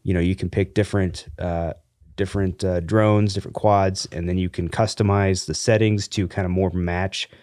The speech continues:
whatever it is that you're flying. So I've done that. Um, I find that it's a little bit more realistic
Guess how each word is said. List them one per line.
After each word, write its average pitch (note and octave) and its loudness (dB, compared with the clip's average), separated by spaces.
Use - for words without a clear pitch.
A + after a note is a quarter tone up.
whatever F#2+ 4
it F2+ 4
is F#2 2
that D#2+ 0
you're F2+ 2
flying. A2 4
So G#2 0
I've F2 0
done G#2+ 4
that. G2+ 2
Um, F#2 2
I F2+ -4
find G#2+ 2
that G#2 6
it's G2+ 0
a G2 0
little G2+ 2
bit F#2+ 2
more G2 4
realistic G2 2